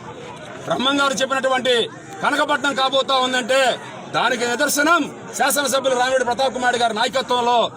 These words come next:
త్వరలోనే కావలికి ఇండస్ట్రియల్ కారిడార్ కూడా సాధించుకొని వస్తాడని కూడా అందరూ ఆశిస్తూ ఈనటువంటి అనేకమైనటువంటి కార్యక్రమాలు, అభివృద్ధి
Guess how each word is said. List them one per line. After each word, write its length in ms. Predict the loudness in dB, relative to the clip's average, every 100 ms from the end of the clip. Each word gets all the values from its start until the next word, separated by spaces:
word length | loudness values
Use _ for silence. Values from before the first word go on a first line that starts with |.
| -12 -6
త్వరలోనే 460 | -2 0 2 2 2 -2 -8 -18 -18 -6 0
కావలికి 460 | 2 4 2 2 2 0 -8 -6 0
ఇండస్ట్రియల్ 420 | 2 2 0 2
కారిడార్ 320 | 2 4 2 2
కూడా 160 | 4 2 0 -6 -14 -6
సాధించుకొని 480 | -2 0 0 0 0
వస్తాడని 340 | 2 0 0 2
కూడా 140 | 2 2
అందరూ 180 | 0 0
ఆశిస్తూ 360 | 0 -2 0 2 0 -2 -12 -14 -8 -4
ఈనటువంటి 560 | 0 0 2 0 2 2 0 -6 -8 -4 0
అనేకమైనటువంటి 840 | 2 2 2 2 2 2 2 2
కార్యక్రమాలు, 460 | 0 0 0 2 2
అభివృద్ధి 220 | 0 -2